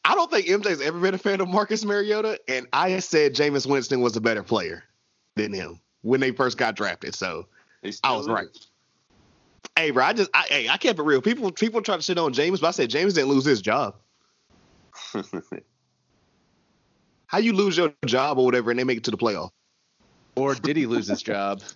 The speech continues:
Speaker 3: They re-, signed Brady and decided just to let him walk.
Speaker 1: <laughs>
Speaker 2: Also, he did get benched a couple times for Fitzpatrick, if I remember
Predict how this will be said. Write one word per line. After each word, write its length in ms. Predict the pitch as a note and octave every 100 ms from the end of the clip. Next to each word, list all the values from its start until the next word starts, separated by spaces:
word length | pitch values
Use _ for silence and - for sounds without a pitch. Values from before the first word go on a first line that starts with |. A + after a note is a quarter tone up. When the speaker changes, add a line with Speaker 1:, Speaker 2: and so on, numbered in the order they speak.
| -
Speaker 3:
They 240 | A#2 A2
re-, 160 | G#2+ -
signed 380 | - A#2+ A2+ G2
Brady 440 | A2 A2+ A2 G#2
and 140 | G#2 G2+
decided 320 | G2 G2+ G2+
just 140 | F#2
to 60 | F#2+
let 100 | F#2+
him 80 | F2
walk. 380 | F#2 G2 G2 - _ _ _ _ _ _ _ _ _ _ _ _ - - -
Speaker 1:
<laughs> 60 | - - - - - - - - _ - - _ _ - - _ _ -
Speaker 2:
Also, 400 | - G2 C3+ D3
he 120 | C3 A#2+
did 260 | A#2 D#3+
get 180 | F3+ G2+
benched 320 | G#2 G2+ -
a 60 | F2
couple 260 | F2 E2
times 300 | E2 F2+ E2+
for 100 | -
Fitzpatrick, 680 | D#2 E2+ D2+ - D#2+ D2 D2 D2
if 80 | D#2
I 20 |
remember 240 | D2 C#2+